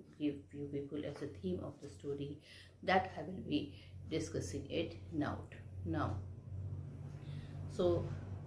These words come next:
the, the moral of the story is that in which that the,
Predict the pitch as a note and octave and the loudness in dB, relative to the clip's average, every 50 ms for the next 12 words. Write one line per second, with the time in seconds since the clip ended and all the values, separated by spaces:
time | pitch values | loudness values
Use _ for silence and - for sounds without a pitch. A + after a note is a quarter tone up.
0 | - - - - - - - - E3+ D#3 D#3 D#3 D3+ D3+ D#3 F3 F3 E3+ F3 F#3+ | -4 -2 0 0 0 0 6 10 12 12 12 12 12 10 8 8 8 8 8 10
1 | A3 G#3 - - - - - - - - - - D#3 D3+ D3+ - D3 D3+ D3+ - | 8 8 6 6 6 6 6 6 4 4 4 4 4 6 6 6 6 4 4 4
2 | - D#3 D3 D3 D3 - E3+ E3 F3 D#3+ - F3 D3+ - - - - - - - | 6 8 8 8 6 6 4 4 6 6 6 6 4 4 4 2 0 0 0 4
3 | - D#3+ D3+ D3 - - C#3+ | 6 8 8 8 8 6 4